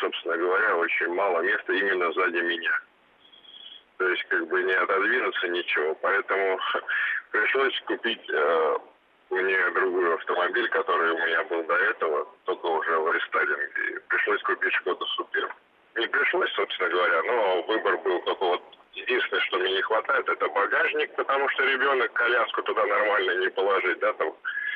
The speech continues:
какие-то детские вещи, ходунки и всё остальное. Вот меня багажник, конечно,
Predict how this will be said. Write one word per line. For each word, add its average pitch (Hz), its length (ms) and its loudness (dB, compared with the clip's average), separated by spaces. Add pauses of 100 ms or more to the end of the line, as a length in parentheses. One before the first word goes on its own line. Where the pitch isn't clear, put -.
(160)
какие-то - 440 0
детские - 440 0
вещи, - 340 2
ходунки - 520 0
и 80 140 2
всё 80 200 -2
остальное. 78 640 0 (880)
Вот 127 200 0
меня 127 280 2
багажник, 123 540 2
конечно, 101 460 0